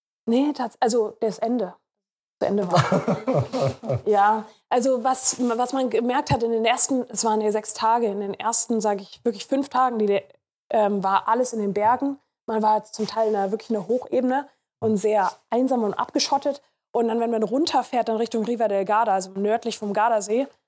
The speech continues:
Speaker 1: plötzlich sind da so viele Leute wieder, äh,
Speaker 2: Mhm.
Speaker 1: wesentlich heißer.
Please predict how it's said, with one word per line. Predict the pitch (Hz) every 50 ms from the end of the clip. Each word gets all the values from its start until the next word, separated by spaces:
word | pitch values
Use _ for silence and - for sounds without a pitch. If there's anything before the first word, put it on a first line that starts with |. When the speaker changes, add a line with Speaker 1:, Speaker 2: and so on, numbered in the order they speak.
| _ _ _ _
Speaker 1:
plötzlich | - - 214 254 226 -
sind | - 240 226
da | 214 202
so | 214 226 208 220 - _ _ _ _ _
viele | - 233 214 202
Leute | 202 202 262 285 277 285 269
wieder, | 277 277 285 277 277 285 - -
äh, | - 220 220
Speaker 2:
Mhm. | 214 - - _ -
Speaker 1:
wesentlich | 214 262 285 277 262 233 - - -
heißer. | 247 233 294 285 - 302 302 294